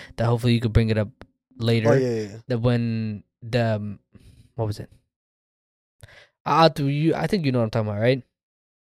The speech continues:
Speaker 2: I'm not a hundred percent sure,
Speaker 1: All right,
Speaker 2: but
Speaker 1: the, the
Speaker 2: yeah.
Speaker 1: comment, the comment of when Sheikh Fuad said something, and then the first comment you were telling me about.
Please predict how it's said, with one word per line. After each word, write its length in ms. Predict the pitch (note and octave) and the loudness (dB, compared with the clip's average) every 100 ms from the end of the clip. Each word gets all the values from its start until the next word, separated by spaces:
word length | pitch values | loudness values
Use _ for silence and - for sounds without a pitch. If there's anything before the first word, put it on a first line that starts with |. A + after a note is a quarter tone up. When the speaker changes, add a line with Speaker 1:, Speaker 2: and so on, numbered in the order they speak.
| _ B2 | _ -6
Speaker 2:
I'm 280 | B2 A#2 | -4 -4
not 160 | B2 C#3 | -2 -2
a 40 | |
hundred 160 | C3+ A#2+ | -2 -4
percent 260 | A2+ A#2 G#2+ | -6 -6 -6
sure, 240 | A2 - | -10 -6
Speaker 1:
All 140 | C#3+ C3 | 2 4
right, 80 | C3 | 4
Speaker 2:
but 100 | B2+ | 2
Speaker 1:
the, 460 | B2+ C3+ B2+ B2 A#2+ C3 | 4 6 6 4 2 0
the 40 | |
Speaker 2:
yeah. 40 | A#2 | 4
Speaker 1:
comment, 400 | D#3+ D3+ A2 - | 4 4 -2 -4
the 80 | A#2+ | -6
comment 380 | C3+ C3 A2 F#2 _ _ _ _ _ _ _ _ _ _ B2+ | 0 0 0 -10 _ _ _ _ _ _ _ _ _ _ 2
of 540 | B2 A2+ A2 A2+ A2+ | 2 2 -6 -8 2
when 160 | B2 A#2 | 4 4
Sheikh 220 | - B2 | 2 0
Fuad 300 | A#2 A2+ A2+ | 2 0 2
said 160 | B2 A#2 | 0 0
something, 320 | A2+ G#2 G#2 - _ _ _ _ - | -2 -4 -6 -10 _ _ _ _ -4
and 140 | A2+ | 0
then 220 | A#2 A2+ A2 | 2 2 0
the 100 | A2+ | 0
first 280 | - B2 | 4 4
comment 280 | - A#2 A2+ | 4 2 2
you 60 | A2 | 2
were 80 | A2 | 0
telling 240 | - A2 | 0 -2
me 80 | G#2+ | -2
about. 300 | G#2 G#2 | -4 -8